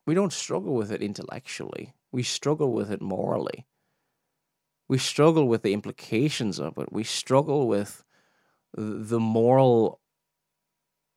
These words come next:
darkness, because the fall not only has affected our hearts and our affections, it's also affected our intellect, by the way. It has.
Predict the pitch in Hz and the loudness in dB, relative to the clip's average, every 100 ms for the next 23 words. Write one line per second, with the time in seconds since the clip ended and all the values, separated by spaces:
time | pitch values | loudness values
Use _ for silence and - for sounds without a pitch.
0 | _ 123 110 135 123 151 - 65 - - | _ -14 0 6 8 6 2 -6 -6 -8
1 | - _ 117 131 147 135 135 - 165 185 | -10 _ -6 0 2 2 2 0 4 8
2 | 196 147 135 143 143 131 123 113 - 143 | 8 8 6 4 2 2 0 -2 -2 -4
3 | 135 113 104 101 120 175 - - - - | -2 0 0 2 2 2 0 -8 -8 -6
4 | - 92 101 - - - 92 95 - 160 | -4 -4 -2 -4 -4 -4 -4 -4 -2 0
5 | 170 117 - - - 78 92 190 - - | 0 -2 -4 -6 -6 -6 -2 -2 -4 -6
6 | - - - 55 55 - - _ _ _ | -10 -8 -8 -6 -8 -10 -14 _ _ _
7 | _ _ 131 127 185 - - - | _ _ 0 2 2 -2 -6 -12